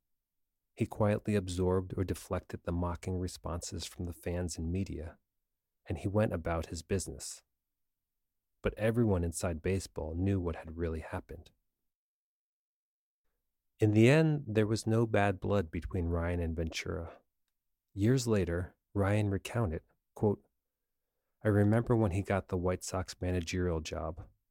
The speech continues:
and the first game he managed was in Arlington.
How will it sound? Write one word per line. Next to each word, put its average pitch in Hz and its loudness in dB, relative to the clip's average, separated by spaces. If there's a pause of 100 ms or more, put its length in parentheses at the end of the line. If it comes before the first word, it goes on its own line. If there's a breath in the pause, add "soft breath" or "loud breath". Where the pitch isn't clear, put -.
(340)
and 104 0
the 98 0
first 123 0
game 110 0
he 95 -2
managed 95 -2
was 87 -2
in 90 -2
Arlington. 85 -2